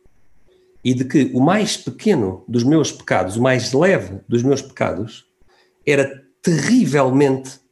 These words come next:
eh, ofensivo e chocante para a bondade de Deus.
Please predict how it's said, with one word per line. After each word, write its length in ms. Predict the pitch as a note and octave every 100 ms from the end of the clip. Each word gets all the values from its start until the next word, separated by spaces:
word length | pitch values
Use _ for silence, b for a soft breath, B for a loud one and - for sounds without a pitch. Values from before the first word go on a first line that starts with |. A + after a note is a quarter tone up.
| _ _ _ _ -
eh, 300 | B2 A#2 A#2
ofensivo 800 | D3+ - C#3 - C#3+ G2 A2 - _
e 60 | A2
chocante 520 | - G#2+ C3 G2+ G2+ - _ _ _ _
para 120 | C3
a 40 |
bondade 340 | C3 C3 B2+ A#2+
de 60 |
Deus. 400 | A#2 G#2 G2 -